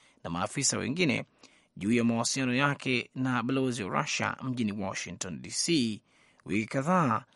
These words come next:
kabla ya Trump kuingia madarakani.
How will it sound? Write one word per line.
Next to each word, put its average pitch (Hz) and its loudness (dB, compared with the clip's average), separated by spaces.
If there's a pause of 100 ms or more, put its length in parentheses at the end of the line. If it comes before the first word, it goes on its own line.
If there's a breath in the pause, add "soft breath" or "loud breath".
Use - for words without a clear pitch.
(260 soft breath)
kabla 147 0
ya 131 4
Trump 127 0
kuingia 120 -4
madarakani. 80 -6